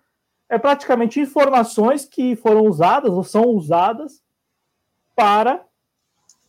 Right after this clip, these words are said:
é, influenciar, para dizer o mínimo aqui, o acusado, o investigado, a formalizar a sua delação premiada.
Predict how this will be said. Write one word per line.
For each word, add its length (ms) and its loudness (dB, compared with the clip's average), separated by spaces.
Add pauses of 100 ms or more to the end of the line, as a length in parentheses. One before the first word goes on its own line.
(120)
é, 500 -4 (140)
influenciar, 960 -2 (800)
para 120 -2
dizer 200 -2
o 60 -6
mínimo 260 -6
aqui, 260 -14 (600)
o 100 0
acusado, 680 0
o 80 0
investigado, 840 -2 (280)
a 420 0
formalizar 600 2
a 40 0
sua 300 -2
delação 340 0
premiada. 480 -10